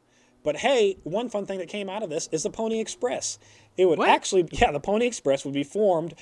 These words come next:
Speaker 1: out of the Utah War because what happens is during the war, Lot Smith, uh, one of the militia members,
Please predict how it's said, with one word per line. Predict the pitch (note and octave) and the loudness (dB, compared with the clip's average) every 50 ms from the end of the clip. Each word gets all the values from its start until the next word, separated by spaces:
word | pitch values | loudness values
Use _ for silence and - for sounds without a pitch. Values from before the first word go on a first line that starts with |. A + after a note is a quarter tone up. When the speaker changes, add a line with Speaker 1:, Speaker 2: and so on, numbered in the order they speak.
| - _ _ - | -20 _ _ 0
Speaker 1:
out | C#3 F3+ A3 | 2 4 4
of | A#3+ | 4
the | G#3 G#3 | 2 0
Utah | F#3+ F#3 F3 - D3+ C3 | -4 -4 -2 0 0 0
War | A#2+ A2 A2 A2+ A#2+ | 0 0 0 -2 -2
because | C3+ C#3 - C3 B2 | -2 -4 -6 -6 -8
what | C#3 A#2+ | -8 -6
happens | - F#3+ G3+ G#3 G3+ F3+ C#3+ | -4 -2 -2 -2 -4 -6 -8
is | C3+ A#2 | -10 -8
during | A2+ D3 E3 A3 B3 A#3 | -4 -2 -2 0 0 0
the | F#3 | -2
war, | C#3 A#2 A2+ A2+ A2 A2 B2 - - - - _ | 0 0 -2 -2 -2 -4 -6 -10 -16 -20 -20 _
Lot | - B2 B2+ D#3 F#3+ G3+ - - | -2 0 2 4 4 2 0 -4
Smith, | - - G3 G3+ G3 D#3 B2+ D3 D3 - - - _ | -8 -6 -2 0 2 2 2 0 -4 -6 -12 -12 _
uh, | C3 B2 A#2+ A#2 A2+ A2+ | -4 -2 -2 -2 -2 -4
one | A2+ A2 A#2 C#3 E3 F3+ | -6 -8 -6 -4 -2 -2
of | E3 D3+ | -2 0
the | D3 C3 B2 A#2 - | 0 0 0 -2 -4
militia | C3+ C3 C3+ C3+ C3+ - - A#2+ | -4 -2 -2 -2 -2 -2 -4 -6
members, | A#2+ A#2 G#2+ G2+ G#2+ A2+ C3 - | -6 -8 -8 -8 -8 -8 -8 -10